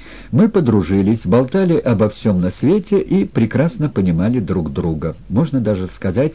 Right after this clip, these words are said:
я к ней привязался. Звали её Симамото. Сразу после рождения она переболела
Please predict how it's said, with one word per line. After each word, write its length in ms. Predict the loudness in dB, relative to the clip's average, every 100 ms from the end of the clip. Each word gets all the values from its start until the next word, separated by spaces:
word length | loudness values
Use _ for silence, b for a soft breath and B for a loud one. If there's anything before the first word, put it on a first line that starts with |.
| 0
я 160 | 0
к 100 | 0
ней 320 | 2 2 2 -2 -8 -2
привязался. 840 | 2 2 0 -6 -10 -14 -18 -18 -18 B B B B B B B B B B B B -20 -6
Звали 400 | 0 2 4 4
её 560 | 4 4 4 2 0 -4
Симамото. 1000 | -4 0 2 2 2 2 0 -2 -4 -4 -8 -20 -20 -20 -20 -20 -20 -20 -4
Сразу 380 | 0 2 2
после 320 | 0 0 0 0
рождения 640 | 0 0 0 2 2 2
она 280 | 2 2 0
переболела 920 | 0 0 2 2 2 2 4 2